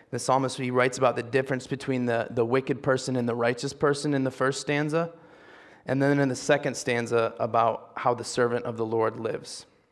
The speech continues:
how he turns to the Lord for protection, and how he puts his hope in God alone, and how he waits for him. And as I was reading and studying, I began to realize just how applicable these two stanzas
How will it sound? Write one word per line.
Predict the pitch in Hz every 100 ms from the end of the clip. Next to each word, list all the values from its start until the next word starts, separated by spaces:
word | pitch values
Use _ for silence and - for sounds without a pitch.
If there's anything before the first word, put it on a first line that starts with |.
| _ _ _ _ _ _ -
how | - 131
he | 135
turns | 123 147 139 139
to | 143
the | 131
Lord | 127 127
for | 127
protection, | 127 117 117 117 - 113 117 - - -
and | 117
how | 120
he | 117
puts | 123 135 -
his | 120
hope | - 120
in | 117
God | 117 113
alone, | 113 110 113 117
and | 110
how | 117 110
he | 110
waits | 127 131 120 - - - _ _ _
for | - -
him. | 92 120 - _ _ _ _ _ _ - - - _ - - - - - - - - - -
And | 127 123 120 117
as | 131
I | 143
was | 160 139
reading | 151 147
and | 127
studying, | 113 156 147 131
I | 123
began | 120 120 127
to | 123
realize | 127 123 120 117
just | - 127 127 131 -
how | 131 120 117 117
applicable | 120 - 127 123 110 110 110
these | 110 -
two | 120
stanzas | 113 123 117 113